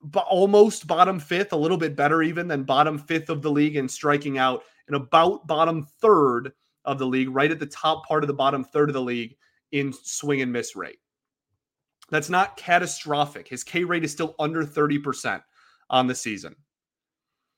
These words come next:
And I think that I personally will take those strikeout numbers if it, A, just, like, stay healthy, please, but that's not really correlated.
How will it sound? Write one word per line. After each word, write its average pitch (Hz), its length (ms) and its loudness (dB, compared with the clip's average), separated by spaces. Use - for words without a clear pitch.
And 151 100 4
I 156 80 6
think 180 220 2
that - 240 -2
I 160 540 2
personally 123 880 0
will 185 280 4
take 151 680 -2
those 156 320 2
strikeout 170 540 2
numbers 120 540 -6
if 190 560 2
it, 160 340 -2
A, 139 300 0
just, 139 260 -6
like, 120 160 -6
stay 131 260 -6
healthy, 120 360 -8
please, 104 360 -14
but - 120 -14
that's 113 180 -6
not 117 100 -2
really 113 160 -6
correlated. 110 640 -2